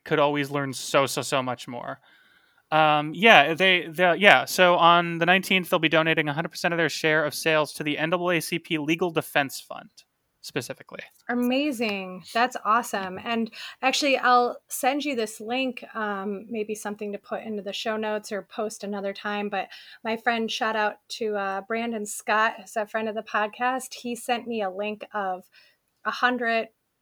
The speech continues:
Speaker 2: black-fronted punk bands.
Speaker 1: Oh,
Speaker 2: Uh,
Speaker 1: nice. Love it.
Speaker 2: yeah, that I just started digging into. And a lot of them, a couple of them were the bands that Monica mentioned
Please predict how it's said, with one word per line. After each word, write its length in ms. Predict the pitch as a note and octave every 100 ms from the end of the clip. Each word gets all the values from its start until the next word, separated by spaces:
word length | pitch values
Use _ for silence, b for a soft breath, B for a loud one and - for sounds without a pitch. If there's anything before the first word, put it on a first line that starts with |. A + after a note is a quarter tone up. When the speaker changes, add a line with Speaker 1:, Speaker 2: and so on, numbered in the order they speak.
| -
Speaker 2:
black-fronted 760 | G#3+ G#3+ - G#3+ G#3+ G3+ F3+
punk 260 | - G#3 -
bands. 600 | G3 G3+ A#3+ A#3+ - - _ _ _ _ _ E3
Speaker 1:
Oh, 80 |
Speaker 2:
Uh, 40 | F#3
Speaker 1:
nice. 540 | C3+ D3 A#3 A3+ D3+
Love 260 | C3 D3+ A3
it. 120 | C#3+
Speaker 2:
yeah, 500 | B3+ C#4 C4 A#3+ A3 G#3
that 200 | A3 G#3+
I 80 | A3
just 340 | A#3+ B3 B3
started 380 | - A#3 A3 G#3
digging 340 | G#3+ G#3+ G#3
into. 500 | G#3+ G#3+ - G#3 G3+ G3
And 160 | G#3 G#3
a 80 | G3
lot 240 | G3+ G#3
of 80 | G3+
them, 360 | G3+ G3 G3+ - _ _ _ _
a 60 |
couple 300 | - B3+ C4+
of 160 | C4 A3
them 220 | A#3+ A#3
were 120 | A3+
the 260 | G#3+ G3+ G3 b b b _
bands 440 | A#3+ G#3+ A3 A3
that 320 | - F#3+ F#3+ G#3
Monica 720 | G#3+ A3 G#3+ A3+ G3+ G3 -
mentioned 640 | A3 G#3 - G3+ F#3+ G3